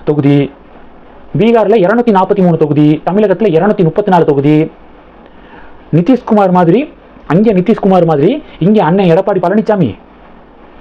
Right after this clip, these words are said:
அங்க சாம்ராட் சௌத்ரி மாதிரி இங்க அண்ணன் நயினார் நாகேந்திரன். அதனால பீகார் மாதிரி தான் இங்கேயும், அங்க என்ன ஃபார்முலாவை வைக்கிறோமோ இங்கேயும் அதை தான் ஃபார்முலாவாக வைக்கணும். இந்த ஃபார்முலாவை மாற்ற முயற்சிப்பவர்கள்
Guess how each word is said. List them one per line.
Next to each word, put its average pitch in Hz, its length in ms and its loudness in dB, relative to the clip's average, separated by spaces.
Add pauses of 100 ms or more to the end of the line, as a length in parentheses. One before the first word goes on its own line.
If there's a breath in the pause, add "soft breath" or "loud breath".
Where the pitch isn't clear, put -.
(400)
அங்க 220 460 0 (120)
சாம்ராட் 240 440 -2
சௌத்ரி 196 280 0
மாதிரி 175 400 0 (120 loud breath)
இங்க 208 260 2
அண்ணன் 180 260 0
நயினார் 190 320 0
நாகேந்திரன். 139 600 -2 (440 loud breath)
அதனால 156 260 -2
பீகார் 196 360 0
மாதிரி 190 200 0
தான் 214 140 0
இங்கேயும், 180 520 0 (420 loud breath)
அங்க 208 260 0
என்ன 214 360 2
ஃபார்முலாவை 196 420 0
வைக்கிறோமோ 170 560 0 (180 loud breath)
இங்கேயும் 202 540 0 (220 loud breath)
அதை 175 240 0
தான் 233 180 2
ஃபார்முலாவாக 196 540 0
வைக்கணும். 170 380 -2 (520 loud breath)
இந்த 175 180 2
ஃபார்முலாவை 208 560 0
மாற்ற 214 320 0
முயற்சிப்பவர்கள் 185 720 0